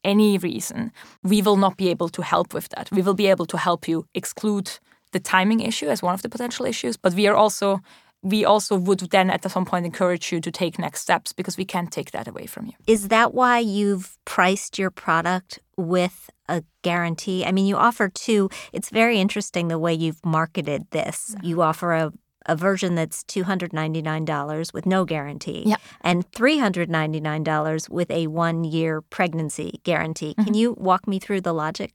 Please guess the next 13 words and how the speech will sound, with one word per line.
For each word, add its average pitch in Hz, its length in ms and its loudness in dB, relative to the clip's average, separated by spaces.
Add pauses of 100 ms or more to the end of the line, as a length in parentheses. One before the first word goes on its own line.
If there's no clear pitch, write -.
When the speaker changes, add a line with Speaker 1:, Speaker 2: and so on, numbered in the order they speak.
Speaker 2:
of 208 160 -4
that? 196 260 -2 (340)
Speaker 1:
Absolutely. 214 520 -2
Um, 208 260 6 (380)
so 247 420 6 (140)
what 214 220 2
we, 254 380 4 (140)
um, 214 400 6
wanted 202 380 2
to 190 400 2 (560)
look 208 220 4
into 202 440 2
is, 185 560 0